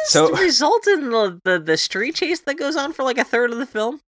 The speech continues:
Speaker 1: Yeah, so the landlady's like, they come out of the, the parlor downstairs and she says, "I te-," or the landlord is like, "I tell you, the scream came from up there." And the landlady's like, "Well, let's go look into it."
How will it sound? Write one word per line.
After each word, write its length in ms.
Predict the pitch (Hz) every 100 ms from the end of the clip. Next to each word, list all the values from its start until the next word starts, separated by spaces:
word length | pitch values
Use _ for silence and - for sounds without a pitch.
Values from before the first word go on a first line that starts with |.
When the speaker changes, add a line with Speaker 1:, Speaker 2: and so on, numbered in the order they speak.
| _ _ _ - - _ -
Speaker 1:
Yeah, 220 | 101 85
so 240 | - 143
the 60 | 165
landlady's 760 | 185 214 233 185 151 139 135 143
like, 400 | 127 123 113 -
they 160 | 143 160
come 180 | 180
out 140 | 160 151
of 80 | 143
the, 260 | 127 117 -
the 120 | 117
parlor 460 | - 139 139 139 117
downstairs 680 | 113 113 113 - 117 113
and 140 | 107 -
she 120 | 113
says, 240 | 113 110 104
"I 220 | 147 226
te-," 160 | - - -
or 300 | 139 127 - -
the 160 | 131
landlord 680 | 110 143 214 143 92 90 - - _
is 160 | 120 113
like, 180 | 107 101 - -
"I 120 | 151
tell 240 | - 214
you, 100 | 277
the 80 | 226
scream 460 | - - 220 277 285
came 180 | 233
from 160 | 226 220
up 160 | 226 -
there." 320 | 262 240 127
And 100 | 117
the 60 |
landlady's 640 | 120 160 170 156 156 151 123
like, 320 | 107 101 -
"Well, 260 | 110 156 254
let's 280 | 151 160
go 140 | - 226
look 200 | 330 -
into 280 | 139 120 104
it." 140 | 95